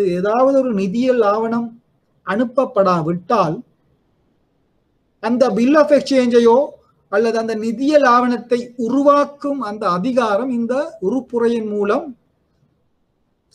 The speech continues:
சமர்ப்பிக்கும் வங்கி அல்லது சேகரிக்கும் வங்கி அல்லது இறக்குமதியாளர், அதாவது வரை, இவர்களுக்கு அந்த உரித்துரிமை வழங்கப்பட்டுள்ளது.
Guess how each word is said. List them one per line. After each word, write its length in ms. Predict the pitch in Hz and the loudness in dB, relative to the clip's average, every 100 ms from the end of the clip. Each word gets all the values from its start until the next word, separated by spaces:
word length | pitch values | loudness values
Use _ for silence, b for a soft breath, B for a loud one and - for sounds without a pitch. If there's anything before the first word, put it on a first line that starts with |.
| - - | -20 -6
சமர்ப்பிக்கும் 580 | 190 226 - 226 226 220 | -2 -2 -2 -2 0 0
வங்கி 420 | 220 220 220 240 | -2 -4 -2 0
அல்லது 520 | 185 165 151 160 190 _ | 0 0 -6 -8 -10 _
சேகரிக்கும் 680 | - 190 202 214 214 214 214 | -6 -2 2 2 2 -4 -4
வங்கி 360 | 214 214 220 | -8 -6 -2
அல்லது 360 | 180 156 143 151 170 - _ _ _ _ _ _ _ _ _ _ | 0 -2 -6 -8 -12 -18 _ _ _ _ _ _ _ _ _ _
இறக்குமதியாளர், 640 | 185 190 208 190 170 156 151 | -4 0 0 0 -2 -4 -6
அதாவது 260 | 156 160 | -6 -4
வரை, 240 | 160 220 208 135 131 _ _ _ _ _ | 0 2 2 -2 -12 _ _ _ _ _
இவர்களுக்கு 500 | 185 202 196 190 208 | -2 2 2 0 -2
அந்த 140 | 202 | -2
உரித்துரிமை 460 | 190 180 185 185 196 | 0 -2 -2 -4 -2
வழங்கப்பட்டுள்ளது. 680 | 208 190 180 160 156 131 | 0 0 -2 -6 -10 -18